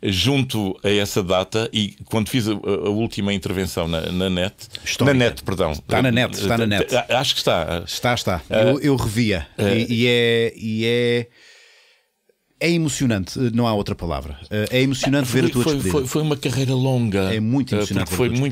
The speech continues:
Speaker 2: despedida.
Speaker 1: longa. Longa e com, com variedíssimos marcos, até chegar a este marco conclusivo de que, de facto, claro que,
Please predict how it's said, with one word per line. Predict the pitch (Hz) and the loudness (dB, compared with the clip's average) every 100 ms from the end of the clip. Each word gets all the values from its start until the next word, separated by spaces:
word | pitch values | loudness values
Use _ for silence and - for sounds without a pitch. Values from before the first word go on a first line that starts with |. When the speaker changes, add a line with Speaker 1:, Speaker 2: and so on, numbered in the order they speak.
| 123 | 0
Speaker 2:
despedida. | 127 117 | 0 0
Speaker 1:
longa. | 101 90 85 - - - - | 0 -2 -6 -16 -20 -16 -4
Longa | 107 123 123 | 0 2 0
e | 123 | 0
com, | 120 117 | -2 -2
com | 98 110 107 | -2 -2 -2
variedíssimos | 95 98 95 110 - 98 87 | -2 -2 -4 -8 -8 -8 -4
marcos, | 98 117 95 - - | 0 0 0 -4 -6
até | 85 110 | -2 0
chegar | - 113 | 0 0
a | 104 | 0
este | 95 - | -2 -2
marco | 104 98 - | 0 0 -2
conclusivo | 113 101 113 92 107 117 - - - | -6 -6 -6 -4 -4 -6 -10 -16 -8
de | 104 | -6
que, | - - | -6 -8
de | |
facto, | - 131 101 - - - - - - | -2 0 0 -2 -12 -16 -18 -20 -6
claro | - 147 | -2 -2
que, | - | -4